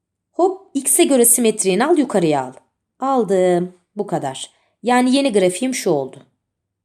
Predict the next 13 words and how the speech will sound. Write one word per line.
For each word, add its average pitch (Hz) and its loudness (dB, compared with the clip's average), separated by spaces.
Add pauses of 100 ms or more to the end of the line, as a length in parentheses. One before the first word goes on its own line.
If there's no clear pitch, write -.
(560)
Hocam 277 0
şurası 254 2
ne 180 2
oldu? 156 -4 (200)
E, 196 -4
bakın 233 0
burası 226 2
bir 220 0
birimse 185 0 (400)
biz 208 -4
de 185 0
burayı 185 2
hop 302 -2